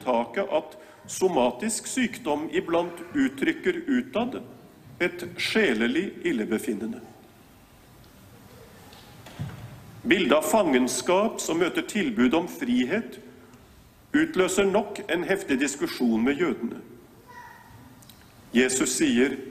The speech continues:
"Sannheten skal gjøre dere fri." Og de utbryter, "Vi er av Abrahams ett og har aldri vært slave for noen." Jesus fortsetter,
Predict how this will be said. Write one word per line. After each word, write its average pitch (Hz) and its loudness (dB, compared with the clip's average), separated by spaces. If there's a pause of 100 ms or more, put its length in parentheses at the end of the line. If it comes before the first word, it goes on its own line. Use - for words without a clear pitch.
(960)
"Sannheten 214 2
skal 170 0
gjøre 131 4
dere 131 0
fri." 104 -8 (640)
Og 131 2
de 156 2 (160)
utbryter, 151 -2 (1300)
"Vi 123 2
er 151 6
av 151 2 (140)
Abrahams 127 0
ett 156 -2
og 151 4
har 180 -2
aldri 180 0
vært 190 -4
slave 160 0
for 131 -4
noen." 110 -4 (1400)
Jesus 117 2
fortsetter, 165 -2